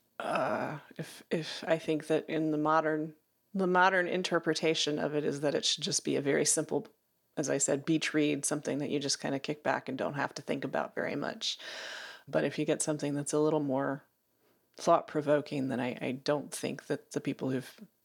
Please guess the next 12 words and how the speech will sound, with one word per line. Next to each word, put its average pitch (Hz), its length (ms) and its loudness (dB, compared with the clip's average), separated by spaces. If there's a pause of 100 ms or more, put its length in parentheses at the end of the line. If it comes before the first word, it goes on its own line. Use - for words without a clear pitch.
(140)
picked - 240 0
it 139 100 2
up - 160 2
thinking 131 240 -4
it's 120 160 -4
a 123 40 -2
beach 135 300 -2
read 113 200 -2
are 120 80 0
gonna 110 160 -2
be - 120 -6
happy. - 440 -4